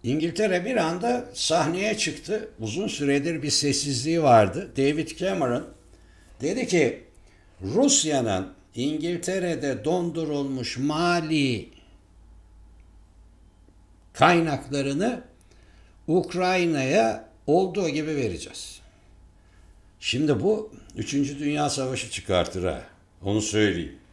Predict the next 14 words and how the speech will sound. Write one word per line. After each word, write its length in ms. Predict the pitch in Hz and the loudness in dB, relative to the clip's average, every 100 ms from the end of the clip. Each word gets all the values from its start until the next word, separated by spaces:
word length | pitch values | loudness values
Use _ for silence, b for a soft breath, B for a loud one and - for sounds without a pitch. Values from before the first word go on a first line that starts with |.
| - 87 95 | -20 -6 2
Hakikaten 680 | 131 151 135 117 113 - | 2 4 2 2 0 -2
Rusya 400 | 95 104 117 135 | -6 -4 -2 -2
çok 280 | 123 120 - | -2 -2 -2
çıldırmış 600 | - 110 101 107 107 - | -4 -4 -4 -6 -6 -6
vaziyette. 680 | 90 76 82 78 - 175 190 - b b b b - | -6 -6 -8 -10 -8 -10 -10 -16 b b b b -12
Şöyle, 640 | - 156 233 165 - - - - b b b b b b - - - - | 2 8 10 8 4 -4 -16 -20 b b b b b b -20 -20 -20 -6
bu 440 | 139 214 190 - - - - | 4 6 6 0 -10 -18 -14
hala 580 | - 147 208 190 151 151 | 6 8 8 6 4 2
görev 440 | 127 156 156 165 143 | 2 0 2 2 0
başında 420 | 143 143 139 143 | 0 0 -2 0
olan 480 | 135 120 123 143 101 | 2 4 4 2 -4
Rusya 500 | 110 156 - 127 123 | -4 -2 0 2 2
Merkez 540 | 127 127 123 165 107 | 2 -2 0 -2 0
Bankası 680 | 120 104 101 95 101 92 | 0 0 0 -2 -2 -4